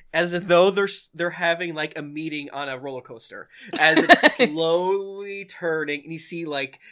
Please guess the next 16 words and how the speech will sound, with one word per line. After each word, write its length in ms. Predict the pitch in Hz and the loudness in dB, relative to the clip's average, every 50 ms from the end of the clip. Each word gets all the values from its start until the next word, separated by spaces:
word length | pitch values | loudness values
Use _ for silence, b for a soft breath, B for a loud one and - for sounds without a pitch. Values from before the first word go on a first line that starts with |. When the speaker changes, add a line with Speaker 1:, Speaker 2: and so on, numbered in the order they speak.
| B B | B B
Speaker 1:
the, 480 | 147 135 143 151 139 135 135 135 135 - | -16 -8 -6 -4 -2 -2 -2 -4 -6 -8
the, 80 | 151 151 | -10 -10
like, 340 | 135 131 127 127 - - _ - | -6 -6 -6 -6 -8 -12 _ -18
crank 460 | - - 156 139 143 147 143 - 180 | -12 -6 -6 -6 -6 -6 -10 -18 -20
s-, 320 | _ - - - - - _ | _ -20 -20 -20 -20 -18 _
things 240 | 147 143 147 143 | -16 -16 -16 -16
on 80 | 139 120 | -16 -16
the 60 | 117 | -14
side, 420 | - - 156 143 143 143 139 139 135 | -10 -6 -4 -2 0 0 -2 -2 -6
the 60 | 135 | -10
gears. 240 | 117 131 135 131 127 | -16 -14 -12 -10 -6
Speaker 2:
Yeah. 180 | 135 131 147 139 - - B B B B B | -6 -6 -6 -8 -10 -14 B B B B B
Speaker 1:
I 100 | - 185 180 | 0 2 2
thought 180 | 226 226 185 | 2 0 2
that 140 | 226 202 190 | 2 0 2
was, 320 | 175 170 160 - - - | 0 -2 -4 -6 -10 -12